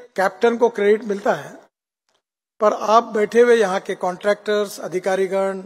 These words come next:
लेबर्स, कंसल्टेंट, डीपीआर कंसल्टेंट्स, अधिकारीगण, सेक्रेटरी तक सभी लोग रात दिन मेहनत करते, काम करते हैं।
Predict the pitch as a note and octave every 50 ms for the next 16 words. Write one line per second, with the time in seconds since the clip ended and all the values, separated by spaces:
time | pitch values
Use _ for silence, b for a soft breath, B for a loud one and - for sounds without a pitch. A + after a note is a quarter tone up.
0 | B3 - - G3 D#3+ D#3+ E3+ F3 E3+ F#3 F#3 F#3 F#3 F#3+ E3+ - - - F3 E3
1 | D#3 - F#3+ F#3 F3+ F#3 F#3+ F#3 F3+ F3+ F3+ G#3 - - _ _ _ _ _ _
2 | _ _ _ _ _ _ _ _ _ - F3 F3+ D#3+ F3 F#3+ F#3+ F#3+ F#3+ F#3 F#3
3 | - F3 E3 - F#3+ F3+ F3 F3+ G3+ F3+ F3+ F3+ D#3+ - - - - - D3 D3+
4 | F3+ E3 G3 F#3 F3+ F#3 F3+ F3+ F3+ F3+ F3 F3+ A#3 - _ _ _ _ _ _
5 | _ _ _ _ _ _ _ _ _ _ _ - - - F#3+ F#3 - G#3 G3 F#3+
6 | A3 G#3 G#3+ - G#3+ G3+ - - G#3 G#3+ A3+ B3 B3+ B3 B3+ B3+ B3 G3+ F#3+ G3
7 | G3+ G3 F#3+ F3+ G3 G#3 A3+ G#3 F3 E3 - C4 C#4+ C4+ A#3 G#3 F#3 F#3 G3 G#3+
8 | G#3+ G#3 - - F3+ D#3+ - - F#3 F#3 F3+ - F3+ E3+ F3+ F#3 F#3 - D#3+ D3
9 | - E3+ F3 F3+ E3 C3+ C3+ - _